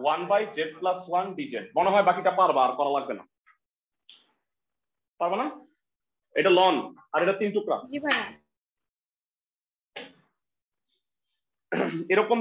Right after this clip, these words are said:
Speaker 1: দুই তিনটা অঙ্ক করাই দিছি, দেখো যে বইয়ের মধ্যেও আছে।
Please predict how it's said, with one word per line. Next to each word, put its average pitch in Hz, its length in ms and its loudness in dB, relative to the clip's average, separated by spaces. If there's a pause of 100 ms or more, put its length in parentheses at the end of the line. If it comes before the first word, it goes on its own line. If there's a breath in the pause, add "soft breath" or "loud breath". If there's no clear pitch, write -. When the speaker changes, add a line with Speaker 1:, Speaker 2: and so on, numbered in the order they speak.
Speaker 1:
দুই 190 160 -4
তিনটা 214 240 0
অঙ্ক 208 100 -2 (120)
করাই 202 200 2
দিছি, 175 200 -16 (1500)
দেখো 151 240 -4 (120)
যে 131 100 0 (600)
বইয়ের 190 260 6
মধ্যেও 202 340 6
আছে। - 160 -4